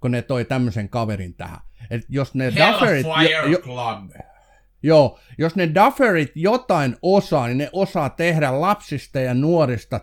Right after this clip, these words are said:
Speaker 1: todella kiinnostavia ja hyviä hahmoja. Ihan niin kuin joku Stephen King on aina osannut tehdä kirjallisuudessa. Et upea
Speaker 2: Mm.
Speaker 1: juttu.
Speaker 2: Joo, mä kans näkisin, että siinä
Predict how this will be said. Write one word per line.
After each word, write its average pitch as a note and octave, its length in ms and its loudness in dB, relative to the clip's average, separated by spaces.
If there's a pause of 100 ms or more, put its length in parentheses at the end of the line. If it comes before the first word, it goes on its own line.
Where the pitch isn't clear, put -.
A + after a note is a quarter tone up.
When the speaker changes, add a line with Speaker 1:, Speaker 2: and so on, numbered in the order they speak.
Speaker 1:
todella D#3+ 540 0
kiinnostavia A2 840 -4
ja G2 220 -10
hyviä A#2 480 0
hahmoja. F2+ 880 -10 (260)
Ihan F#3 280 0
niin F3+ 140 -4
kuin F#3+ 120 -2
joku G3 220 -4
Stephen F3 600 -6
King E3+ 280 -2
on C#3 120 -2
aina D3 400 0
osannut A2+ 420 -4
tehdä G#2 260 -8 (120)
kirjallisuudessa. D#2+ 1160 -6 (500)
Et - 180 -6
upea A2 360 0
Speaker 2:
Mm. G#2+ 80 -2
Speaker 1:
juttu. B2 520 -4 (1500)
Speaker 2:
Joo, F3 340 -2
mä F#3 260 -8 (840)
kans E3 300 -6
näkisin, D#3 460 -6
että D3+ 360 -12 (680)
siinä D#3+ 460 -10